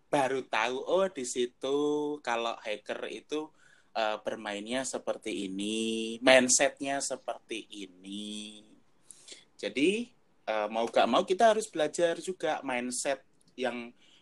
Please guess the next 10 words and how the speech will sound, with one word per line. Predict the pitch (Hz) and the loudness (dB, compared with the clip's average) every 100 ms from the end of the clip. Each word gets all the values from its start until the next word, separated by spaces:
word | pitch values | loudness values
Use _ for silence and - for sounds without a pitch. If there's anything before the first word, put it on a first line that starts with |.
| _ | _
biasanya | - 160 139 131 139 135 135 | 0 4 6 4 0 -2 -2
mereka | 131 127 123 123 | 0 -2 -2 -4
pakai, | - 123 120 - 117 110 110 110 113 113 - | -4 -6 -6 -8 -6 -6 -6 -10 -12 -16 -4
teknik-teknik | 196 190 156 - - 135 - 147 - | -4 -2 -4 -6 -4 -4 -2 -6 -4
yang | 123 117 | -6 -6
dipakai. | 117 - 113 107 - 110 107 107 110 110 107 - _ _ _ _ _ _ - | -10 -4 -4 -4 -4 -2 0 -2 -4 -8 -12 -18 _ _ _ _ _ _ 2
Nah, | 135 131 | 4 4
disitulah | 127 135 123 131 147 175 - - | 2 -2 -2 2 4 4 0 -10
mengapa | 123 123 120 - 147 | -6 -2 -2 -2 -4
kok, | 147 120 | -2 -2